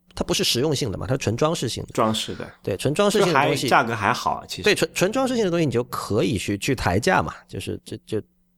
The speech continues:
Speaker 1: 你知道吧？就像你买衣服。
Speaker 2: 就像买衣服，对，
Speaker 1: 对啊。
Speaker 2: 没错。
Speaker 1: 我觉得就是，所以，所以我觉得这份价格表反正应该差得不太远，就算，就算它不是真的，它估计的也挺准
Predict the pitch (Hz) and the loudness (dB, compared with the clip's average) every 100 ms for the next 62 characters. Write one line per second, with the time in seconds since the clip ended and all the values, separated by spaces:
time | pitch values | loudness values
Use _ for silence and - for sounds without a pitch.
0 | _ - 110 117 117 101 131 131 131 101 | _ -16 -6 -2 0 0 2 2 2 2
1 | 120 143 147 104 110 135 139 107 101 98 | 2 4 4 4 4 2 2 0 0 0
2 | 85 - - 95 - - - - - - | -2 -10 -10 -10 -12 -14 -16 -20 -20 -20
3 | _ _ _ _ 113 110 127 127 131 123 | _ _ _ _ -6 -2 -2 -2 -2 -2
4 | 113 - - - 151 170 185 135 139 170 | -2 -8 -6 0 2 4 4 4 4 2
5 | 170 160 135 123 120 170 143 139 117 98 | 2 2 0 -4 -2 2 4 4 4 2
6 | 98 104 127 120 110 - 151 220 214 226 | 2 2 2 2 0 -6 -8 -6 -2 -2
7 | 151 123 156 147 90 - - 147 135 127 | -2 0 2 2 0 -6 -8 -4 0 0
8 | 120 175 139 131 - 107 123 131 143 95 | 0 2 2 2 0 -2 0 0 0 -2
9 | 98 104 - 123 127 101 82 87 92 | -4 -4 -4 -4 -4 -4 -4 -8 -8